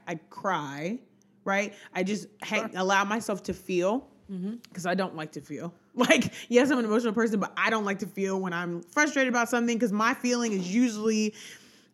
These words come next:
Speaker 1: uh, a compilation of me being mad that I'm feeling,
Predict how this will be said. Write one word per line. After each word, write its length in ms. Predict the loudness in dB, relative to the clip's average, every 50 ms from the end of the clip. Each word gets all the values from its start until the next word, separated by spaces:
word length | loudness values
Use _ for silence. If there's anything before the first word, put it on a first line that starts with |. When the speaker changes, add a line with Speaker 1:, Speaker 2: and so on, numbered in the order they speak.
| _ -4
Speaker 1:
uh, 220 | -4 -4 -4 -4 -8 -10 -10
a 80 | -6
compilation 640 | 0 2 2 2 2 2 2 2 2 2 2 0 0
of 120 | 0 -2
me 140 | -2 -2 -2
being 220 | -2 -4 -4 -4 -4
mad 240 | -4 -4 -4 -6
that 80 | -6 -8
I'm 100 | -10 -10
feeling, 420 | -10 -10 -10 -10 -10 -10 -12 -12